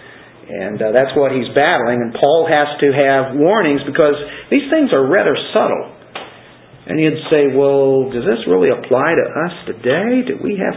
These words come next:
legalism? Uh, do we have mysticism, asceticism in the church?" Well, we must take warning because these things have always been there, and they're always there to rob the freedom that we have in Christ. And we don't want our freedom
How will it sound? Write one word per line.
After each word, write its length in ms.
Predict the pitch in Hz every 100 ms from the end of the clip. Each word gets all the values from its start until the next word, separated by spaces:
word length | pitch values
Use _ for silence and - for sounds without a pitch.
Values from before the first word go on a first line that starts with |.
| -
legalism? 1080 | 113 156 190 190 208 208 208 202 196 185 -
Uh, 380 | - - - -
do 80 | -
we 140 | 165
have 180 | 180 104
mysticism, 800 | 117 143 202 - 240 233 233 -
asceticism 760 | - - 240 208 269 277 285
in 100 | 294
the 120 | - -
church?" 260 | 208 262 - - - - - - - - - - 135
Well, 220 | 143 147
we 80 | 143
must 260 | 147 147 -
take 160 | 156 151
warning 420 | 127 160 139 123
because 420 | 131 127 135 127 120 123
these 240 | 135 135
things 200 | 135 131
have 140 | 120 117
always 340 | 123 123 117 110 110 - - - 120
been 220 | 147 151
there, 400 | 147 156 156 -
and 320 | 113 120 117
they're 220 | 117 110
always 380 | 117 147 214 214 139
there 240 | 135 151
to 120 | 151
rob 340 | 127 110 110 -
the 60 | 175
freedom 420 | - 120 131 170 175 - - -
that 120 | 147 160
we 120 | 180 139
have 80 | 131
in 80 | 143
Christ. 440 | 208 123 107 - - - - - -
And 80 | 123
we 100 | 175
don't 180 | 220 208
want 120 | 208
our 220 | 190 -
freedom 500 | 214 208 160 135 -